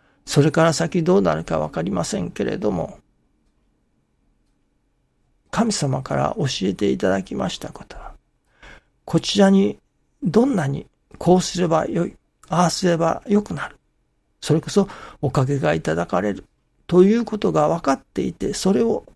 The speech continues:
伝えさせていただいても、本人にその気がなければ、本人がその教えを行じようという気がなければ、まあ、どうしようもないのだと。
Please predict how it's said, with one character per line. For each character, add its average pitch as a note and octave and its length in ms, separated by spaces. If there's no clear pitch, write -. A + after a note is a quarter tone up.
伝 A#3+ 280
え - 80
さ A3+ 220
せ G#3 140
て G#3 120
い G3 100
た G#3+ 120
だ - 140
い - 100
て - 200
も、 - 240
本 C#4 360
人 D3 220
に C#3+ 100
そ F3 180
の A3 120
気 - 140
が D3 140
な - 160
け - 160
れ - 120
ば、 - 240
本 F3+ 260
人 D3 240
が D#3+ 300
そ E3+ 200
の F3 140
教 F3+ 420
え G#3+ 40
を G#3+ 240
行 A#3 280
じ B3+ 180
よ B3+ 200
う G#3+ 60
と - 240
い A#3 180
う G#3+ 100
気 A3+ 160
が - 140
な - 140
け - 160
れ - 120
ば、 - 200
ま C#3 340
あ、 C3+ 100
ど C#3 180
う D3 60
し - 180
よ D3+ 60
う D#3 40
も D3+ 140
な D#3 180
い - 80
の G3 140
だ - 200
と。 - 100